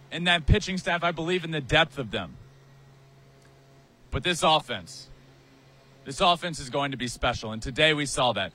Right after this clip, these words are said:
We saw that on opening day. We saw that the, the Rogers Center was rocking. I tweeted this during this game here at Angel Stadium because I saw the footage coming in. The footage. I say footage like I was on my phone. I saw Twitter. It's like a, it's a tweet.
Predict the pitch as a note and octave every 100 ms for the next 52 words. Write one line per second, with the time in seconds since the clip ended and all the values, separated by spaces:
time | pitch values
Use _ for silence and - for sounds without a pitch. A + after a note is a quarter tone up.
0 | - - C#3+ D3+ F#3 D#3+ D#3 D3 C3 -
1 | - C3+ D3 C#3 C3+ C3+ B2 C3 G#2+ E2+
2 | - - - C#3 C#3+ - F3+ F3+ D3+ C3
3 | - - E3 E3 - G3 F3 G3+ A#3 G3+
4 | G3 - G3 E3+ C3+ A#2 - C3+ D#3+ C3
5 | G#2+ E3 F3+ F3 A#2+ F2+ - - - G#3+
6 | - D#4 C4+ G#3 G3+ G#3+ G#3+ G3 G#3 -
7 | E3+ G#2+ D#2+ - - - G3+ A3 G3+ F#3+
8 | G#3 G3+ F#3+ F3+ - F#3+ D#3 B2 C#3+ F3
9 | F3 E3+ G#3+ G3+ F3 G#3 F#3+ D3+ - C#3+
10 | A2 F2+ D#2 - - C3+ - D3 A2 E2+
11 | B2 B2+ F#3 - - F3+ A#2 G#2+ A#2+ C#3+
12 | D#3 F3 D3+ B2 D#3+ G2 D2+ - - -
13 | F#3 D#3+ - F3 G#2+ D2+ - - C3 E3+
14 | D3 C3+ D3 D3+ - - -